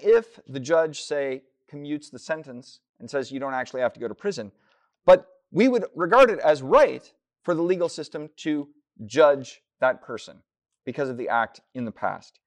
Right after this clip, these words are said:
That's because we're not just trying to prevent future wrongs. We actually think it's important to make a judgment about wrong actions. And the law is set up for that.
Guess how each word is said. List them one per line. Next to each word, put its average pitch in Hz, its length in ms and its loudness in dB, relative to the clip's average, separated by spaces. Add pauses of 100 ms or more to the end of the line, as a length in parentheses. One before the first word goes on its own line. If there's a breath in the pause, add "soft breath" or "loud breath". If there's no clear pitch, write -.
(360)
That's 202 200 6
because 160 600 -2 (300)
we're 185 160 2
not 277 200 4
just 220 240 -4
trying 175 300 -6
to 156 160 -10
prevent 156 520 -6
future 180 540 -4
wrongs. 123 720 -4 (500)
We 196 160 2
actually 214 460 2
think 240 260 -6
it's - 160 -8
important 165 720 -2 (300)
to 175 100 -6
make 196 300 0
a 220 80 -2
judgment 131 640 -2 (420)
about 156 460 2 (480)
wrong 151 640 2
actions. - 640 -10 (640)
And 147 120 -2
the 156 60 4
law 185 160 10
is 160 120 4
set 139 180 -2
up - 400 -4
for 123 180 -2
that. 98 220 -8